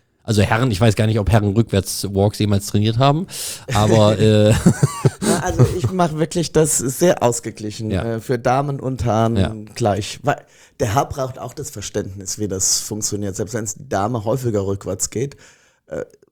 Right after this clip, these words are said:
Speaker 1: Ja,
Speaker 2: muss
Speaker 1: Open
Speaker 2: ich,
Speaker 1: Hip Twist alleine schon,
Speaker 2: muss
Speaker 1: der
Speaker 2: ich,
Speaker 1: muss natürlich schon rückwärts mal laufen, ne?
Speaker 2: muss ich als Herr das, das wissen, was passiert, damit ich sie führen kann. Also
Speaker 1: Ja.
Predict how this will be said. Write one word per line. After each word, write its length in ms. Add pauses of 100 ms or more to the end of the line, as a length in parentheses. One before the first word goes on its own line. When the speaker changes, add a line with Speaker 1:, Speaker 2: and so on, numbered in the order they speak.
(120)
Speaker 1:
Ja, 200
Speaker 2:
muss 200
Speaker 1:
Open 80
Speaker 2:
ich, 60
Speaker 1:
Hip 140
Twist 240
alleine 320
schon, 160
Speaker 2:
muss 100
Speaker 1:
der 80
Speaker 2:
ich, 60
Speaker 1:
muss 120
natürlich 340
schon 220
rückwärts 340
mal 180
laufen, 360
ne? 60
Speaker 2:
muss 120
ich 200
als 300
Herr 260
das, 680 (400)
das 240
wissen, 320
was 160
passiert, 640
damit 280
ich 80
sie 120
führen 320
kann. 180
Also 200
Speaker 1:
Ja. 60